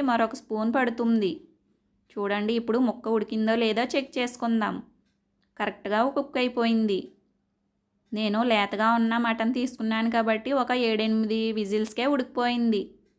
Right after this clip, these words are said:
మీరు ఎక్కువ ముదురుగా ఉన్న తీసుకుంటే ఒక తొమ్మిది పది వేయించుకోండి. విజిల్స్ వేయించుకోవడం అనేది మనం తీసుకున్న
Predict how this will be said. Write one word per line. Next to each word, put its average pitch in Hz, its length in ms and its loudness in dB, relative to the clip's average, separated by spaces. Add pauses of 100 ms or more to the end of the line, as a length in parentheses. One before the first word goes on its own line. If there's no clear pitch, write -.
(480)
మీరు 214 240 2 (180)
ఎక్కువ 233 240 -4 (100)
ముదురుగా 208 360 2 (100)
ఉన్న 226 120 2 (180)
తీసుకుంటే 226 440 -4 (100)
ఒక 240 80 -6 (100)
తొమ్మిది 220 340 -2
పది 220 240 -2
వేయించుకోండి. 233 720 0 (1300)
విజిల్స్ 208 380 2
వేయించుకోవడం 220 640 2
అనేది 220 320 0 (100)
మనం 226 200 2 (120)
తీసుకున్న 214 420 -2